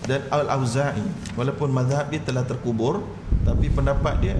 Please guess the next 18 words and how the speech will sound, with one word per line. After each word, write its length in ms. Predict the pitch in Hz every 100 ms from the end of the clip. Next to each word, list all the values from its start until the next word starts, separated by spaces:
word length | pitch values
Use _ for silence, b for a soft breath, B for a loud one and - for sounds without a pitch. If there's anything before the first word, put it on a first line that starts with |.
| 139
ada 160 | 147
dinukilkan 720 | 139 135 - - 143 127 131
dalam 240 | 123 123 117
kitab-kitab 560 | 123 123 123 - 120 - - B B B -
macam, 640 | 113 127 117 110 107 90 - -
uh, 80 | 98
kitab 400 | - 117 117 -
Ibn 220 | 123 113 113
Rushd 240 | 127 120
ini 240 | 101 151 180
dan 160 | 131
juga 400 | 127 131 123 -
sebahagian 640 | - 127 117 113 117 113 113 - - -
dalam 240 | 110 113
kitab, 480 | 110 - - 113 107 - - - - - - -
uh, 800 | 104 101 101 98 95 90 85 80
Al-Mughni 800 | 104 104 139 123 123 117 113 113
oleh 160 | 110